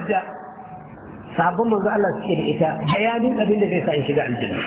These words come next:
Wata ansa sallallahu alaihi wasallam ya bashi. Yace,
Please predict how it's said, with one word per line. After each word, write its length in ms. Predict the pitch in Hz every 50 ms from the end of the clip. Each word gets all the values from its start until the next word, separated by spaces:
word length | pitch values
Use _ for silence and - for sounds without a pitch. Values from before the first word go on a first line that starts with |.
| - - - - - - - - - - - - - - - - - - - - - -
Wata 200 | - 127 127 160 143
ansa 240 | 185 202 - 202 180 151 165
sallallahu 420 | 170 160 156 156 165 175 160 151
alaihi 220 | 143 139 151 147
wasallam 240 | - - 156 151 139 135
ya 80 | 127
bashi. 300 | 127 135 131 127 - - - - - - - - - - - - - - - - - - - - -
Yace, 200 | 160 165 190